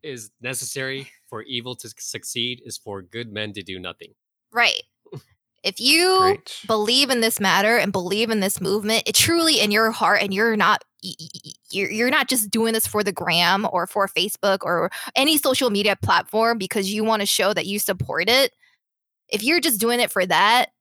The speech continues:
Speaker 2: then just don't even post anything. It's re-, irrelevant.
Speaker 3: I think that's very complex. To that topic, I wanna ask Karen, like, uh,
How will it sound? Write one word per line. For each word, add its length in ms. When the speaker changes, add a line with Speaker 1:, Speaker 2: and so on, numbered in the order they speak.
Speaker 2:
then 340
just 340
don't 180
even 220
post 180
anything. 460
It's 180
re-, 140
irrelevant. 580
Speaker 3:
I 60
think 220
that's 160
very 240
complex. 580
To 160
that 300
topic, 500
I 120
wanna 720
ask 280
Karen, 420
like, 260
uh, 120